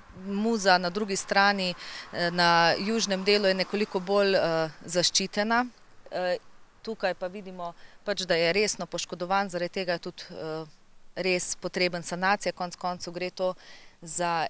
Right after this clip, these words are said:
edini spomenik našemu največjemu pesniku v Ribnici. Na njegovo bivanje v Ribnici in njegovo šolanje tukaj spominjata namreč samo še dve spominski tabli na stavbi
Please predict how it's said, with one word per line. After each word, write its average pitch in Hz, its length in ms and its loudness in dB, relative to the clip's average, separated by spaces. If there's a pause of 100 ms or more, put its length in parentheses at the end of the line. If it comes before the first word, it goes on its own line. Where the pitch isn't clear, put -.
edini 190 440 -4
spomenik 185 760 -4 (880)
našemu 185 420 0
največjemu 180 480 -6
pesniku 180 440 -6
v 160 40 -10
Ribnici. 190 560 -8 (420)
Na 165 380 -6 (100)
njegovo 175 600 -2
bivanje 175 460 -2
v 170 140 -4
Ribnici 180 560 -6 (160)
in 160 200 -14
njegovo 147 320 -8
šolanje 180 440 -4
tukaj 180 260 -8
spominjata 170 460 -10
namreč 165 340 -8
samo 175 360 -8 (640)
še - 160 -2
dve 165 160 -4
spominski 165 480 -6
tabli 156 400 0
na 131 200 -8 (720)
stavbi 151 680 -4